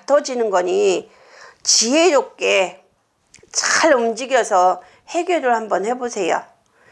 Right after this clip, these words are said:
그렇지 않고서는 이 골이 너무 깊어서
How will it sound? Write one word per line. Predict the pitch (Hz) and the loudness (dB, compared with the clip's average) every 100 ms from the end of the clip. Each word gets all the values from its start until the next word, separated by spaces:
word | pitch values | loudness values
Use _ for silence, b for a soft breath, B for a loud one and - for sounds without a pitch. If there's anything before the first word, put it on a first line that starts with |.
| b b b _ | b b b _
그렇지 | 240 269 269 269 | 2 2 2 -2
않고서는 | 214 226 226 226 220 | -2 -4 -2 0 0
이 | 196 226 226 | -2 -6 -10
골이 | - 262 359 | -4 2 4
너무 | 311 233 233 | 4 2 0
깊어서 | - 190 - 190 220 226 180 | -6 -6 -2 0 2 2 2